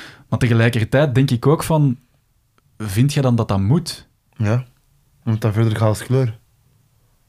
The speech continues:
Speaker 2: Het is niet, "We hebben een moment nodig, we gaan een moment casten." Ah, we hebben een Kevin die dokter speelt, dan moet Kevin, dan moet een, dan moet, die moet er wit uitzien, dat is het ding. Het, het probleem ligt niet bij de kijker. Het probleem ligt bij de produ-, producers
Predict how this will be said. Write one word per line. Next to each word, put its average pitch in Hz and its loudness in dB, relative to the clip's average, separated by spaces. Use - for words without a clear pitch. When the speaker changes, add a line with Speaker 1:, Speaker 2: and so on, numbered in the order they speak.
Speaker 2:
Het - -12
is 117 -6
niet, 139 2
"We 143 4
hebben 123 4
een 110 4
moment 131 4
nodig, 139 0
we 117 0
gaan 117 0
een 107 0
moment 120 2
casten." 104 -4
Ah, 135 2
we 143 4
hebben 120 4
een 113 2
Kevin 135 4
die 110 2
dokter 131 0
speelt, 156 -2
dan 135 2
moet 135 2
Kevin, 127 2
dan 117 0
moet 117 0
een, 110 0
dan 123 0
moet, 123 2
die 117 2
moet 117 2
er 110 2
wit 131 2
uitzien, 123 0
dat 123 2
is 131 2
het 113 -2
ding. 127 0
Het, - -6
het 151 -2
probleem 139 2
ligt 147 2
niet 139 0
bij 123 4
de 117 4
kijker. 156 0
Het - -20
probleem 127 2
ligt 135 0
bij 117 0
de 104 0
produ-, 117 2
producers 120 -2